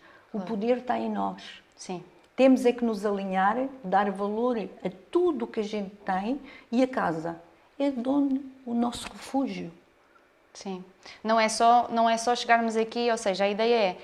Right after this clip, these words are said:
Speaker 2: é, agora eu vou, vou, eh, mudar aqui algumas coisas na minha casa e a minha vida vai mudar. Não,
Speaker 1: Não.
Speaker 2: não é isso, é
Speaker 1: Não.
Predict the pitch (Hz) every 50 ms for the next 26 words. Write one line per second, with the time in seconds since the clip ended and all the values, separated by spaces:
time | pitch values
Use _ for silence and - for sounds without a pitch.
0 | - - - _ - 190 202 226 240 254 254 240 254 262 247 240 - - 214 233
1 | 240 240 240 240 240 240 - 226 - - - 214 220 214 214 214 208 214 214 220
2 | 214 226 226 226 226 233 220 226 220 - 233 226 220 220 226 220 220 220 220 214
3 | - 240 254 269 269 233 247 240 240 233 220 240 233 233 226 226 220 220 220 214
4 | 202 185 175 165 - - - - _ _ _ _ - 185 202 233 254 262 254 262
5 | 254 269 294 320 349 330 294 269 - - - 190 190 185 180 - -